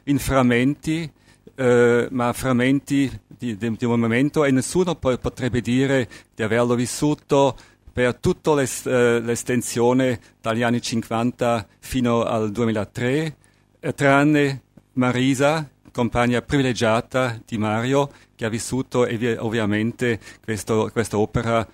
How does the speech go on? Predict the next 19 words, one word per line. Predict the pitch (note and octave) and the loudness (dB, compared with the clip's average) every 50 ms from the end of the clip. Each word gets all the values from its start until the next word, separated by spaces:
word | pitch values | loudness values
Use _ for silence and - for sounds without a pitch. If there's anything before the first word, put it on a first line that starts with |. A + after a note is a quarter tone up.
| _ _ | _ _
molto | - G#2+ A2 A2+ G#2+ - B2 A2+ | -4 -2 -2 -2 -4 -4 -2 -2
in, | A2+ A2+ A2+ A2 G#2+ F#2+ | 0 0 0 0 -2 -2
in | A2+ G#2 | -2 -2
modo | G#2 G#2+ G#2+ G#2+ | -2 -2 -2 -2
molto, | G#2 G2+ G2+ G2 - - G#2+ G2+ F#2+ F2 | -2 -2 -2 -4 -4 -4 -4 -4 -4 -4
molto | F#2+ F#2+ F#2 - - | -6 -6 -6 -8 -10
vicino. | G2 G#2 G2 - - - A#2 A2 G#2+ F#2+ F2+ E2 E2 - _ _ _ _ _ _ _ - _ _ _ _ _ _ _ _ _ - | -10 -10 -8 -8 -8 -6 -4 -2 -2 -2 -2 -4 -8 -12 _ _ _ _ _ _ _ -20 _ _ _ _ _ _ _ _ _ 0
Perciò | - D#3 C#3+ - - - D#3+ D#3+ E3+ D#3+ C3 B2 - - - - | 0 2 2 0 0 2 4 6 6 6 6 6 2 -2 -8 -6
per, | - C#3 C3 C3 | -2 0 0 2
eh, | C#3+ C3+ C3 B2+ B2 F2 - A#2+ B2+ | 2 2 2 2 0 0 -4 -6 -2
ehm, | - C3 B2 B2+ B2 A#2+ B2 A#2 A#2 A2 - - - - - - - | 0 2 2 4 4 4 4 4 2 0 -2 -8 -12 -18 -20 -20 -16
siamo | - - - C#3 C3+ C3 C3+ C3+ | -12 -4 0 2 4 6 4 4
perplessi | - - C3+ B2+ - C3+ C#3+ D#3 D#3 - - - F3+ E3+ E3+ D3+ - | 2 0 -2 -2 0 0 0 0 -2 -4 -6 -6 -4 -4 -4 -6 -6
e | - C3 B2+ | -6 -6 -2
devia-, | - C3 B2+ A#2 C3 B2 B2 C3 C3+ - | 0 0 0 2 2 2 2 2 0 -2
e | B2 A#2 | -4 -4
dobbiamo | G#2 C3 - A#2 A#2 A#2 B2 C3 | -2 -2 -2 0 0 0 2 2
adesso, | C3 A#2+ A2 - A#2 A#2+ - - - B2 A#2+ B2 B2+ A2 - - - - | 0 0 0 0 -2 -2 -4 -4 0 0 2 2 0 -4 -8 -18 -20 -12
eh, | - A#2 G#2 | -10 -10 -10